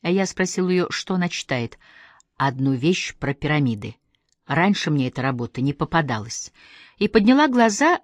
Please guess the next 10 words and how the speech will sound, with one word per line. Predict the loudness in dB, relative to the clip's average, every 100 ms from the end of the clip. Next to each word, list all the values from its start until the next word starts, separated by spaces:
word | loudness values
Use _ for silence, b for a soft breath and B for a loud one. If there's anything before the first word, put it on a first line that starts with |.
| _
взглянув | -6 -4 0 4 6 6 4 2
на | 4
нас | 2 0
с | 0
Уолтером, | 2 2 0 -2
как | 0 0 4
на | 2
двух | 4 0 0
непоседливых | 0 0 0 -2 0 -4 -4
мальчишек. | -6 -4 -8 -8 -10